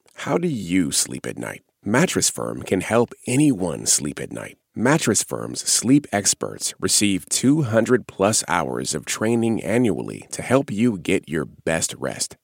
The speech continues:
Upgrade your sleep with a Tempur-Pedic mattress made with a one-of-a-kind, infinitely adaptable Tempur material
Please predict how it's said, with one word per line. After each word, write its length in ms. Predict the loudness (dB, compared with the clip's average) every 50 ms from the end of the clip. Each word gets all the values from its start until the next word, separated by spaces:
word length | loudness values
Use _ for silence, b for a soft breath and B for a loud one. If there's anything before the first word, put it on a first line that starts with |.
| 0 2
Upgrade 520 | 2 2 2 0 4 6 6 6 6 4
your 120 | 0 0
sleep 460 | 0 0 -2 -2 -2 -6 -8 -10 _ -2
with 160 | 2 2 4 4
a 80 | 2
Tempur-Pedic 720 | 0 2 2 4 4 4 2 0 2 4 4 4 4 4 2
mattress 600 | 0 2 2 0 -2 -4 -8 -6 -4 -4 -4 -4
made 260 | -2 2 2 2 2 4
with 160 | 0 0 2
a 100 | 0 -2
one-of-a-kind, 960 | 0 2 4 4 4 4 2 0 0 -2 0 0 2 2 2 0 0 -2 -6 _ 0
infinitely 580 | 0 0 2 4 4 4 4 4 4 4 4 4
adaptable 720 | 2 2 2 0 0 2 0 0 2 4 2 2 2 0
Tempur 480 | -2 -8 -2 2 2 2 4 4 4 4
material 720 | 4 2 0 2 2 4 4 2 0 -2 -6 -10 -14 -18